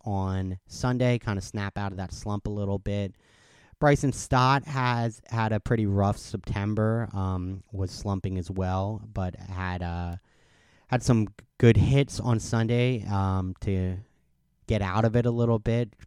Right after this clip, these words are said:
build, rebuild some confidence heading into the, uh, the playoffs, as well as Brandon Marsh, um, had a good weekend. Um, so I'm not worried about this offense. I'm not worried about where they're at. They seem to, uh, to remedy some of their woes,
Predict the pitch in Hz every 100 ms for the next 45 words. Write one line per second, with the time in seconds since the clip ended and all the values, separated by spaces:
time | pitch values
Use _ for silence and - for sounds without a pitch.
0 | - 101 90 101 98 98 98 - 95 -
1 | 98 95 101 101 - 101 98 95 95 95
2 | 95 - 98 87 90 90 90 90 87 87
3 | - 107 117 120 120 - - _ _ _
4 | - - 104 92 - 104 92 98 127 147
5 | 139 - - 123 120 120 123 - 127 117
6 | 113 120 113 117 - 120 113 113 98 98
7 | 95 95 92 90 87 - - _ 110 107
8 | 156 123 151 175 165 113 113 110 - 98
9 | 104 107 101 92 90 92 98 98 107 107
10 | 101 101 90 98 95 95 92 90 92 -
11 | 92 - 104 92 - 92 92 87 90 90
12 | 98 _ _ _ _ _ _ _ _ -
13 | 113 98 90 - 113 110 107 104 98 113
14 | 104 101 101 101 98 101 101 101 98 -